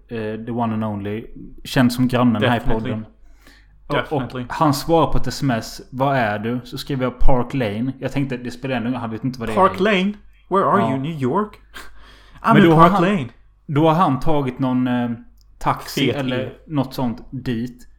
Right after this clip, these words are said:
Speaker 1: För detta är ett ställe som är öppet till fem. Men jag tänker ju att han kommer aldrig komma dit. Så jag,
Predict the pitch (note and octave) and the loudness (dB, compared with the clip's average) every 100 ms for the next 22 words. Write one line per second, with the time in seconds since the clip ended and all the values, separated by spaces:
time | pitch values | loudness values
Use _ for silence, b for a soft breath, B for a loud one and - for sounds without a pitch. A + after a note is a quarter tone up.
0 | - D3+ C#3+ E3+ - D#3 C#3 C#3 C3+ - | -6 -4 -2 -2 -2 -4 -4 -2 -2 -2
1 | - - G2+ A2 B2 b b b b b | -4 -6 -6 -6 -12 b b b b b
2 | _ _ - D#3 D3+ C#3+ F3+ C3+ C#3 B2+ | _ _ -4 0 0 0 -4 -4 -4 -6
3 | - - C#3+ A#2+ C3+ D#3 C#3 A#2+ A#2+ A2+ | -8 -6 -4 -2 -4 -6 -6 -8 -6 -6
4 | A2 - C#3+ C3+ | -8 -10 -8 -8